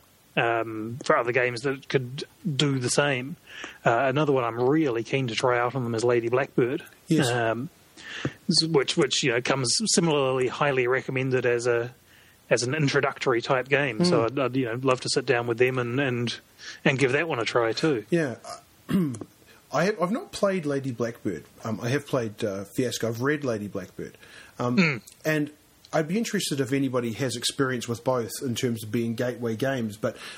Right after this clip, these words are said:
Speaker 2: I think that Fiasco, um, I think the major advantage of Fiasco over, um, over Lady Blackbird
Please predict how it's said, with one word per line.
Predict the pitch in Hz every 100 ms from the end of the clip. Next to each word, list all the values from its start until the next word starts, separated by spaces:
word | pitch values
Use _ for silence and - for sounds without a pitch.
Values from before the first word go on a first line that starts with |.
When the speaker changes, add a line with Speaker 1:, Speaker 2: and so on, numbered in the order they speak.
| -
Speaker 2:
I | 135
think | - 226 175
that | 156 - -
Fiasco, | 131 135 131 - 135 107 101 - - - - 123
um, | 117 110 107 107 - -
I | 135
think | 170 170 - _ -
the | 131 - 147
major | 139 156 170 143
advantage | 117 127 127 117 113
of | -
Fiasco | 123 120 - 120 104 92 - - - -
over, | 123 110 113 107 -
um, | 117 113 104 104 104 - - _ _ _ _ _ _ _ - -
over | 131 117
Lady | 123 127 117
Blackbird | 120 117 - 110 101